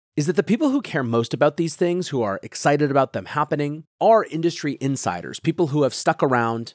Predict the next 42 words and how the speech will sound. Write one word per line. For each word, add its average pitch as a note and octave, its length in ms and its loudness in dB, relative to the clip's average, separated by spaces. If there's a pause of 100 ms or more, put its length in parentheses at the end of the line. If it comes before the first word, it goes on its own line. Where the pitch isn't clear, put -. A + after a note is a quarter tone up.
(160)
or A#3 200 6
people F#3+ 280 -4
who E3 100 -4
were D#3 100 -4
never C3+ 220 -4
that C#3 240 -4
far A#2+ 180 0
from A2+ 200 -8
the G2+ 60 -8
sidelines, G2+ 840 0 (100)
and D3 120 0
who D#3+ 60 4
are D3 100 4
comfortable E3+ 440 0
with D3 300 2
and A#2 80 -6
excited C#3 460 -4
about D3+ 560 2
the C3 180 -2
weird E3 480 4
experimental D3 720 -2
financial A#2+ 460 -2
games A2 340 -4
that G2 140 -4
make A2 200 -4
up F#3 220 4
such - 160 -8
a - 60 -10
big - 180 -6
part G#3 240 4
of C#3+ 80 0
the - 60 -8
crypto G2+ 360 -6
industry. - 520 -6 (480)
Now, D3 80 2
this A3 120 0
is D#4+ 100 -8
not G#3+ 260 2
a D3+ 40 0
knock D#3 400 0
on F#2 160 -10
them. C#2 300 -18